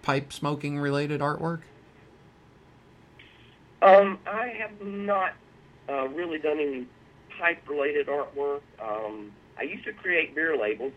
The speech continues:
Speaker 2: for home brewers, um, but, uh, you know, I haven't really gotten into the, doing any kind of T-shirt designs or anything like that. Not to say that I wouldn't. Um, I've just never really thought about that.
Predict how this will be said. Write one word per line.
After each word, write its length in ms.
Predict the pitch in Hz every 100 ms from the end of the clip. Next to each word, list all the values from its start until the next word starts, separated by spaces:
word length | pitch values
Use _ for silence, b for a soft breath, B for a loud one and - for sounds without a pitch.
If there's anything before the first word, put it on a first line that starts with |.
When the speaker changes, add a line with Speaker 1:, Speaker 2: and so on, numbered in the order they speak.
| -
Speaker 2:
for 240 | 113 110
home 240 | 107 156 151
brewers, 380 | 117 110 107 156 - -
um, 440 | 113 113 110 104 107 - - - - - - - - - -
but, 320 | - 120 120 120
uh, 280 | 120 117 110
you 80 | 135
know, 100 | 139
I 120 | 151
haven't 220 | 160 170
really 280 | - 156 151
gotten 200 | 147 -
into 220 | 139 143
the, 220 | 127 123 120 - - -
doing 240 | 143 139
any 200 | 139 139 135
kind 160 | 127
of 120 | 117
T-shirt 400 | - 127 - 107
designs 400 | 98 117 117 120 117
or 60 | 110
anything 280 | 113 110 107
like 200 | 107 -
that. 240 | 107 104
Not 240 | 139 - -
to 60 | 131
say 160 | 151 139
that 140 | 120
I 80 | 104 98 127
wouldn't. 320 | 143 - 87 - - - - - -
Um, 420 | 104 101 101 98 101 - -
I've 140 | 117
just 180 | 127 127
never 200 | 127 147
really 220 | - 180
thought 180 | 190 269
about 280 | - - -
that. 200 | 95 -